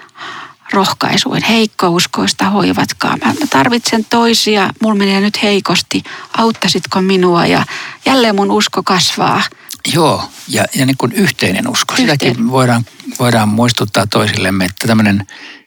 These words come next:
Speaker 2: seurakunnan yhteinen usko hoitaa y-, yksilön heikkoa uskoa.
Speaker 1: Mm.
Speaker 2: Eli me yhdessä toisten kanssa yritämme uskoa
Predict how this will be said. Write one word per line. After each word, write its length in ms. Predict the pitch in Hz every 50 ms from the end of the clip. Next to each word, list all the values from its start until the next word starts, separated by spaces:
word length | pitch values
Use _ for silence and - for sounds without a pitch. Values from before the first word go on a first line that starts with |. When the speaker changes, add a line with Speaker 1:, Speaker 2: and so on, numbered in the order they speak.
| _ - - - -
Speaker 2:
seurakunnan 640 | 127 135 143 131 120 107 107 - 110 107 101 -
yhteinen 560 | - 139 127 120 110 - 95 95 98 92 95
usko 320 | 107 113 110 - - - -
hoitaa 680 | - 110 107 98 95 - - - 95 92 92 90 - - - - -
y-, 220 | - - - - - -
yksilön 520 | 170 165 123 110 - - - 104 98 92
heikkoa 460 | - 95 95 90 - - - 98 95 -
uskoa. 460 | - - - - - - - - - - - -
Speaker 1:
Mm. 160 | 185 180 175 156
Speaker 2:
Eli 160 | 120 117 113
me 160 | 110 113 113
yhdessä 420 | 131 127 127 120 117 107 104 - - -
toisten 400 | 110 110 104 - - - 95 95
kanssa 440 | - 98 92 - - - - - - - 285 - _ _ _ _ _ _ _ - -
yritämme 420 | 110 104 101 104 98 95 92 92
uskoa 440 | 92 95 92 - - - - 98